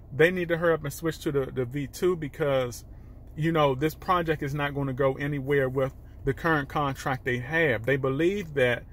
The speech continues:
if, um, they believe that if Saitama, uh, they, they don't want the liquidity, uh, relock on the old contract, okay?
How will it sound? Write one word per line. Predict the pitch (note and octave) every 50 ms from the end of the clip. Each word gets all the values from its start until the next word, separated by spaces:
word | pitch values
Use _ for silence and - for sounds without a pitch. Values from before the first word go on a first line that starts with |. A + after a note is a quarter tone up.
| - - - - - - -
if, | - E3+ D#3+ D3 C#3+ - - - - D#3
um, | D3 C#3+ C#3 C3+ C3 B2 A#2+ A#2+ A#2+ A#2+ - - - - - - - - - - - - - - - - - -
they | - D#3 D#3
believe | D3+ D3+ D#3+ E3 F#3 G#3+ G#3+ F3
that | F3 E3+ D#3 D3+
if | D3 - -
Saitama, | - D#3+ C#3+ C3 B2 - - E3 E3+ F3 F3 D#3+ C3+ B2+ A#2 A#2 A#2 - - - - - - - - - - - - - - - - - - -
uh, | - C#3+ C#3 C3 C3
they, | C3+ C#3 A#2+ - -
they | D3 D#3+ E3
don't | E3 F3+ G#3+ C4 B3
want | B3+ B3 A#3 -
the | G#3+
liquidity, | F#3+ F3+ - - - A3+ G#3+ G3+ F3+ D#3+ D3 C3 B2+ B2+ B2+ - - - - - - - - - -
uh, | D3 D3
relock | C#3 C#3 D#3+ F3+ F3 E3+ E3+ D3+ - - - - - - - - - - - - -
on | - E3 E3 D#3+ D3+ D3+
the | C3+ C#3+ C3+
old | - D3+ C#3+ C#3+ C#3 C3 -
contract, | - - D3+ C#3+ C#3 C3 A#2+ A2+ - - G#2 - - - - - - - - - - - - - - - - - -
okay? | B2+ - - E3+ E3 E3 E3+ E3+